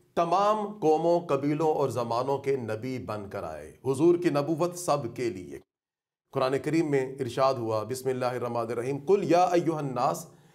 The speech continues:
कह दो कि ए लोगो, "इन्नी रसूलुल्लाह", मैं तुम्हारे लिए अल्लाह का रसूल हूँ, "इलैकुम जमीआ",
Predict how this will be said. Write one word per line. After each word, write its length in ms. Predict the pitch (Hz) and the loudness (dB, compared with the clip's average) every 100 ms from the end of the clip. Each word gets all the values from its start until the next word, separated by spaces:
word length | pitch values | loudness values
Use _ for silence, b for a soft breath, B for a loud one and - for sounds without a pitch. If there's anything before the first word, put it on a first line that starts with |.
| b b | b b
कह 160 | 170 170 | 0 0
दो 160 | 175 175 | 2 0
कि 120 | 151 | 0
ए 240 | 147 147 | 0 2
लोगो, 360 | 143 120 117 135 - B B B B B B - | 0 -2 -2 -4 -4 B B B B B B 2
"इन्नी 340 | 196 208 208 | 2 4 4
रसूलुल्लाह", 1000 | 170 151 196 208 185 147 139 127 110 - | 4 2 4 4 4 4 2 2 -2 -4
मैं 160 | 131 156 | -2 0
तुम्हारे 300 | 160 143 156 | 2 2 2
लिए 240 | 156 151 | 0 -2
अल्लाह 360 | 165 139 147 156 | 0 0 2 0
का 140 | 147 | 2
रसूल 380 | 131 120 143 147 | 0 0 -2 -2
हूँ, 280 | 131 151 180 | -2 -4 -4
"इलैकुम 640 | 147 143 170 - 208 208 143 | 0 4 4 4 2 2 0
जमीआ", 500 | 156 175 208 175 | 0 0 2 2